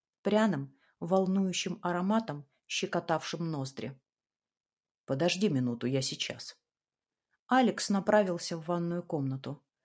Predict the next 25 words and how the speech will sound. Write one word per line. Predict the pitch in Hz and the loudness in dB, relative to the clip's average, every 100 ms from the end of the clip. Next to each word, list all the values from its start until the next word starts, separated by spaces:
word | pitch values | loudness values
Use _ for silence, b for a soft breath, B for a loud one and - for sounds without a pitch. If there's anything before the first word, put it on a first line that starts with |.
| _ - | _ 0
но | 202 196 | 4 4
обернулся | 185 208 214 262 247 170 | 4 4 6 6 4 -2
на | 160 | -2
пороге, | 156 170 156 143 147 - _ | 0 0 0 -2 -6 -12 _
со | - | -4
смехом | 185 202 175 185 180 | 0 0 0 -2 2
добавив: | 190 151 135 131 - _ _ _ _ _ - | 2 2 -2 -6 -14 _ _ _ _ _ -8
"Без | 143 147 147 | -2 0 2
меня | 196 220 135 | 4 4 4
не | 135 | 2
начинай". | 135 - 180 127 117 - _ _ _ _ _ _ _ _ | 0 0 0 0 -2 -8 _ _ _ _ _ _ _ _
"Так | - 285 330 | -2 0 2
и | |
быть, | 254 185 202 - - _ | 2 0 -4 -10 -16 _
дождусь", | 233 247 226 175 196 - - _ _ _ _ _ _ _ | 2 4 2 -4 -6 -8 -14 _ _ _ _ _ _ _
ответила, | 202 208 240 269 202 180 185 | 0 2 0 2 0 0 0
закусив | 196 214 214 233 196 | 0 -2 0 0 0
губу, | 226 214 269 277 B B _ | -2 2 0 0 B B _
и | 208 | 2
невольно | 214 208 247 226 190 | 4 6 6 6 2
бросила | 175 208 208 196 190 | 2 0 0 0 0
взгляд | 180 196 226 233 233 | -2 0 2 2 0
на | 175 | -4
прикроватную | - 185 196 180 175 180 180 | -4 -4 -2 0 -2 -2 -4
тумбу. | 180 170 147 139 147 | -4 -4 -2 -4 -6